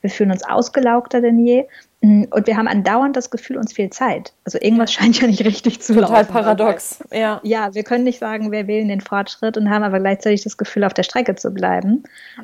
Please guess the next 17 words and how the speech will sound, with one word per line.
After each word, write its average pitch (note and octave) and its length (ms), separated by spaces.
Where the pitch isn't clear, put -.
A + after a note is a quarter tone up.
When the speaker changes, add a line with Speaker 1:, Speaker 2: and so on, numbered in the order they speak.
Speaker 2:
Ja. G3 160
Speaker 1:
Ähm, F#3+ 200
sprich, - 540
das G3+ 140
ist G#3+ 160
ja G#3+ 120
auch F#3+ 60
wichtig A3+ 380
zu G#3+ 180
sagen. F#3+ 300
Und F3+ 80
ich F3+ 100
glaube, F#3 240
wenn F#3 180
wir F#3 100
etwas - 340
wollen, F#3 600